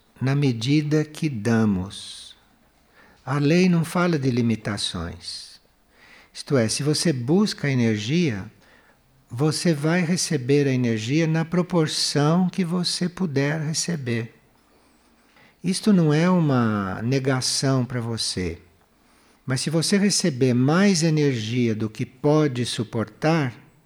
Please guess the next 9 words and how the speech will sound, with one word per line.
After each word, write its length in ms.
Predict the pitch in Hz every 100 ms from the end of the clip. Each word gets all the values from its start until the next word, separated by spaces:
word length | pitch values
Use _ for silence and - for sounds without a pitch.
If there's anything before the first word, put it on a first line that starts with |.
| _ _ _ -
vai 160 | 135
fazer 280 | 127 143 151
efeito 380 | 156 165 160 165
contrário. 800 | - 170 160 127 117 98 92 110 _ _ _ _ _ _ - - - -
Então, 540 | 131 - 185 202 151 - - _ _ _
você 540 | - 156 170 - -
recebe 640 | 139 143 127 - 175 175 151
a 60 |
energia 880 | 147 127 120 107 135 185 135 101 110